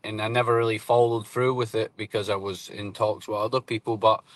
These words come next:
you know, I could have had a chat with them and see where that would have, would have taken me also. But like I said, I tried a bunch of stuff out. Um,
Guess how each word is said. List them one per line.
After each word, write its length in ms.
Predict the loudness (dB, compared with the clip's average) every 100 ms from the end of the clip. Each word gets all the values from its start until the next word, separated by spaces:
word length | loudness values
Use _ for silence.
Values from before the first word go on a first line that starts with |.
| -20 -14 -4
you 100 | 0
know, 160 | 4
I 160 | 4 4
could 180 | 2 2
have 100 | 4
had 160 | 2
a 60 | 2
chat 300 | 2 2 2
with 140 | -2
them 200 | -2 -2
and 120 | -4 -8
see 180 | -6
where 140 | -4 0
that 220 | 0 2
would 160 | 0 -4
have, 280 | -6 -8 -12
would 180 | -10 -8
have 120 | -6
taken 360 | -6 -6 -8 -10
me 120 | -4
also. 440 | -2 -2 -2 -4
But 340 | 0 0 0 -6 _ _ _
like 200 | 2 2
I 60 | 2
said, 320 | 0 -2 0
I 80 | -2
tried 320 | 2 2 2
a 60 | 0
bunch 300 | 0 0 -4
of 60 |
stuff 300 | -4 -2 0
out. 420 | 2 2 0 -6 -12
Um, 580 | -8 -8 -8 -8 -12